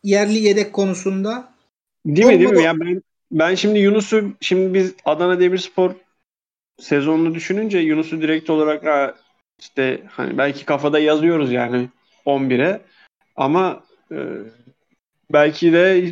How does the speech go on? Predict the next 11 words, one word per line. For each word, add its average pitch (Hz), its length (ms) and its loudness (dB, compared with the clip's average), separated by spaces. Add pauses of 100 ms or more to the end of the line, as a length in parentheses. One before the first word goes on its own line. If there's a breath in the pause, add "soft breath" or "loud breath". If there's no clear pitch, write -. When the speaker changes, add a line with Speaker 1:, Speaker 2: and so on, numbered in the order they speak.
Speaker 2:
beklediğimiz 156 560 0
gibi 170 200 -2
olmayacak. 160 680 0 (360)
Belki 139 300 0
Kerem 170 380 0
Yunus 175 300 0
birbirini 180 420 2
yedekleyecek. 156 800 -2 (920)
O 147 180 -2
da 160 40 2
olabilir. 139 600 -2